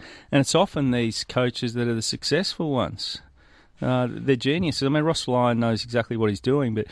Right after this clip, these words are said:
it's pretty tough when he hasn't even coached the game for home and away points back at St Kilda and he's already apologising. So I think there'd be fingers crossed that that audio doesn't get leaked. Uh,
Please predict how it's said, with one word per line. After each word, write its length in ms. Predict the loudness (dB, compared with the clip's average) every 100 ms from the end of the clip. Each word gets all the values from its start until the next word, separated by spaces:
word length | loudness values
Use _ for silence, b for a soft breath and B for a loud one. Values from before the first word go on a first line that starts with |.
| B B B
it's 80 | -2
pretty 240 | 2 2
tough 320 | 4 4 4 4
when 80 |
he 60 | 4
hasn't 240 | 4 2
even 120 | 0 0
coached 320 | 0 0 0
the 40 |
game 240 | 0 0 0
for 140 | 2
home 180 | 2 2
and 60 | 2
away 160 | 0
points 340 | 0 0 0 0
back 300 | 0 0 0
at 80 | -4
St 220 | -2 0
Kilda 320 | 2 4 2
and 140 | 0 -2
he's 120 | -2
already 300 | 0 0 0
apologising. 880 | -2 0 0 2 2 2 2 -2
So 260 | -2 0 0 -2 B B B
I 80 | 0
think 140 | 2
there'd 100 | 0
be 80 | -2
fingers 420 | 2 2 2 0
crossed 340 | 0 0 0 -4
that 120 | 0
that 180 | 2 4
audio 380 | 2 2 0
doesn't 380 | 2 0 0 -2
get 160 | -4 -4
leaked. 480 | -2 -2 -2 -4 -2
Uh, 180 | 0